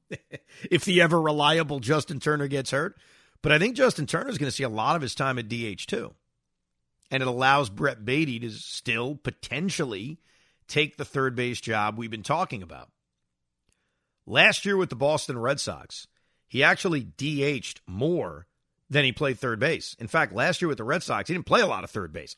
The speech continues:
obviously, because of the way the team is built and having Rafael Devers, so the building of your team matters.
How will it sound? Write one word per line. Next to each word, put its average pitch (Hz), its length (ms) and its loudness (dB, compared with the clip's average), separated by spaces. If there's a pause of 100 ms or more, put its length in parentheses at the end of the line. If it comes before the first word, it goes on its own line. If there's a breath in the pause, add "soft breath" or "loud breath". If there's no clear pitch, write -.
obviously, 110 580 0
because 110 320 -6
of 80 120 -14
the 101 80 -10
way 110 160 -4
the 87 80 -12
team 107 200 -8
is 80 100 -12
built 131 300 0 (480 soft breath)
and 110 100 -2
having 113 340 4
Rafael 95 500 -2
Devers, 113 420 4
so 98 300 -4 (180)
the 123 80 -8
building 135 380 -2
of 104 100 -6
your 98 100 -6
team 175 260 -2
matters. 76 360 -8